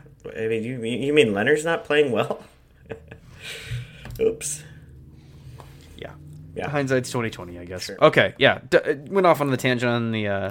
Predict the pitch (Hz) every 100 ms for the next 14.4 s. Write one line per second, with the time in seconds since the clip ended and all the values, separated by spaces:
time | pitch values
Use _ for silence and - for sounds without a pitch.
0 | 104 - 104 113 104 98 95 - - 147
1 | 143 - 220 - - - - 131 120 104
2 | - 101 113 98 98 98 92 104 110 127
3 | - - - - - - - 113 117 107
4 | - _ _ _ _ - - - 190 170
5 | 156 98 - - 135 139 147 143 139 113
6 | 123 120 113 107 _ _ _ _ 131 139
7 | 131 135 131 127 127 123 - - - 107
8 | 98 120 123 113 120 120 117 117 - 104
9 | 107 104 104 - 107 95 - 123 120 123
10 | 120 123 - _ - 104 98 - 110 101
11 | 101 131 139 139 127 - - _ _ _
12 | - 95 90 95 113 110 104 101 98 80
13 | 113 110 101 98 - 95 104 - 95 95
14 | 117 117 -